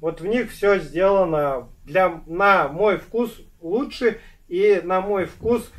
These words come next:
как бы я на них смотрю, мне нравится, вот. Так что, а тут вы дальше сами решайте. Кто носил, естественно,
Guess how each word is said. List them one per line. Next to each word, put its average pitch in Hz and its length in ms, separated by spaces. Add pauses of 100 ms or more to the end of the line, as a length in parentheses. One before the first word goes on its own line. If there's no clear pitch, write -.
(140)
как 180 240
бы 160 100
я 185 460 (120)
на 175 180
них 190 180
смотрю, 185 440
мне 175 240
нравится, 170 600 (140)
вот. 139 240 (500)
Так 202 160
что, - 180
а 190 40
тут 254 280
вы 202 100
дальше 220 400
сами 196 360
решайте. 220 560
Кто 240 360
носил, 214 420
естественно, 175 760